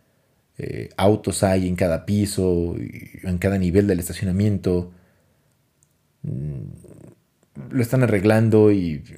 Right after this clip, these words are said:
me confundo, ¿no? Me confundo, pero ya. Y he ido porque está cerca, me queda cerca,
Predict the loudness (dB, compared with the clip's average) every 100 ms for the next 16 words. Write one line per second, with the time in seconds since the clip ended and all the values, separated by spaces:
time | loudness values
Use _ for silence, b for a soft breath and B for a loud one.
0 | -8 -2 2 4 4 6 4 4 -2 -14
1 | _ _ -16 -14 -14 -16 B B B B
2 | B B _ _ _ _ _ _ -20 _
3 | -6 -4 -2 -4 2 2 4 4 2 -2
4 | _ -8 -6 -6 -10 -16 _ _ _ _
5 | _ _ _ _ _ _ _ _ -18 -16
6 | -16 -6 -2 0 0 0 2 2 4 2
7 | 0 -2 -2 -4 -4 0 4 4 6 4
8 | 2 -4 b b b b b b b -12
9 | -4 -2 -2 0 0 2 2 2 -4